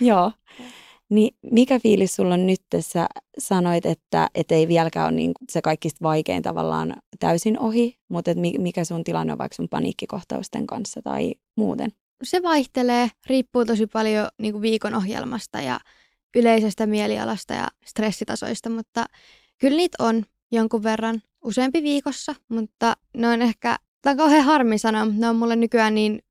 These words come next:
Speaker 2: arkipäivää, et ei se silleen ehkä hetkauta mua. Niitä on ollut enemmänkin, et nyt ollaan silleen periaatteessa ja plussan puolella, kun niitä on vähemmän kuin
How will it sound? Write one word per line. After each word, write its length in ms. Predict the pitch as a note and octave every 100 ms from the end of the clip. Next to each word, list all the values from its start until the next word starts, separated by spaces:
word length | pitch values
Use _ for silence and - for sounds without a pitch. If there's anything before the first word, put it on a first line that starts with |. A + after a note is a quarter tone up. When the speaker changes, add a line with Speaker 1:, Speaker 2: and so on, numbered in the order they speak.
| _ -
Speaker 2:
arkipäivää, 800 | A3 G#3 G3+ A#2+ A#2 B2 - A#3 _
et 140 | A3 G#3+
ei 180 | A3 A3
se 80 | G#3+
silleen 420 | G#3+ A3 A3 G#3+
ehkä 220 | G#3 -
hetkauta 520 | G#3 G#3+ - A#3 A3+
mua. 280 | B2 - B3 - _ -
Niitä 220 | C4+ C4+
on 60 | D4
ollut 240 | D#4 D4
enemmänkin, 600 | A#3+ A#3 C4 C#4+ D4+ E4 - _ _
et 140 | - A3+
nyt 180 | A#3 - -
ollaan 360 | A3+ A3+ A3
silleen 440 | G3+ G#3+ G#3+ G#3 G#3 - _
periaatteessa 720 | B3 A3+ G3+ A3+ - - -
ja 80 | - -
plussan 340 | - - A#3+
puolella, 340 | - - - -
kun 120 | A#3+
niitä 180 | A3+ A3+
on 60 |
vähemmän 440 | G#3+ G#3+ G2+ G#3 A3+
kuin 140 | -